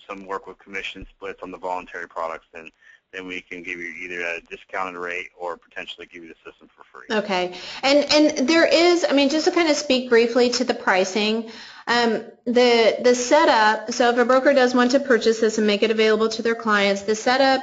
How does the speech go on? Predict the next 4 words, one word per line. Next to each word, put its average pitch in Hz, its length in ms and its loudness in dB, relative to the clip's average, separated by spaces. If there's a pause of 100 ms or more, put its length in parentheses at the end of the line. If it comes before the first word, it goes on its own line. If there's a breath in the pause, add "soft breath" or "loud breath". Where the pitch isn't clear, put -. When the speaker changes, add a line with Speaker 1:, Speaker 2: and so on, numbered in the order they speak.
Speaker 2:
is 220 380 2
fifteen 247 560 0
hundred, 214 520 2 (640 soft breath)
and 220 640 2